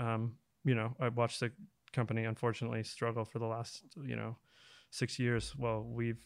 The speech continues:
started a few media companies that have done really well. Um, we still kill ourselves every day to, to keep the lights on, but, um, we're very grateful. We have amazing clients. We work with some of the best brands in the industry, and it's all a nature of, because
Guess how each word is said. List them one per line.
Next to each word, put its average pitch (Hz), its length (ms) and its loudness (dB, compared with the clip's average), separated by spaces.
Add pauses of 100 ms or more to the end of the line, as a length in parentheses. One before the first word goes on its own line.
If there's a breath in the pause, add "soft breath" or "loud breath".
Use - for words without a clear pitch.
started 113 340 0
a 113 40 0
few 110 300 0 (260)
media 120 280 2
companies 117 340 2
that 113 100 -2
have 110 100 -2
done 113 160 2
really 110 200 0
well. 127 400 6
Um, 120 380 -2 (320)
we 123 100 4
still 117 280 -2 (300)
kill 123 140 2
ourselves 117 380 0
every 113 180 0
day 113 220 0
to, 117 320 -4 (140)
to 117 220 -4 (180)
keep - 240 -4
the 120 100 -2
lights 117 260 0
on, 135 200 8
but, 117 240 2 (360 soft breath)
um, 117 320 2
we're 127 120 2
very 113 180 6
grateful. 117 380 2
We 113 100 2
have 110 160 -2
amazing 113 460 -2
clients. 113 460 0
We 120 120 -4
work 113 180 -2
with 117 80 -4
some 117 120 0
of 113 40 0
the 113 60 -2
best 113 240 0
brands 113 260 2
in 113 60 0
the 107 80 0
industry, 117 460 -2 (360 soft breath)
and 131 80 8
it's 135 100 6
all 160 160 12
a 170 40 12
nature 143 320 10
of, 131 80 6
because 123 280 4